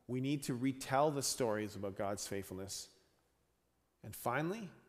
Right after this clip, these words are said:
we need to respond. We need to respond in faith.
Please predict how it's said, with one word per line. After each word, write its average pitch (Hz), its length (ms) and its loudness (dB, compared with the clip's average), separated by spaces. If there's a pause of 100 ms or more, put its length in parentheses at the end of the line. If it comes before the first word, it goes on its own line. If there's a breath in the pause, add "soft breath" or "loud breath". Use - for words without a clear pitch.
(720)
we 120 120 -4
need 123 220 0
to 113 100 -4
respond. 98 560 -4 (1600)
We 117 120 -4
need 147 140 2
to 175 100 0
respond 151 440 2
in 135 100 0
faith. - 600 -2